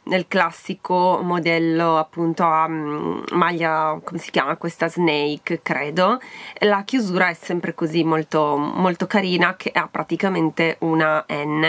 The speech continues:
non so se la vedete qua, eccola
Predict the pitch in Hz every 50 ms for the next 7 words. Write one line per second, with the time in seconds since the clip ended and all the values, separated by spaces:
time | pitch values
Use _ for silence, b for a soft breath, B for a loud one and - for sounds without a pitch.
0 | 165 185 220 220 180 160 - - 165 - - - 151 151 135 139 143 151 147 -
1 | 147 147 - - 165 - - - 160 143 135 156 170 190 202 202 _ _ _ _
2 | _ _ _ _ _ _ _ _ _ _ _ _ _ _ _ - - - - _
3 | - 175 170 _ - - 156 156 160 180 220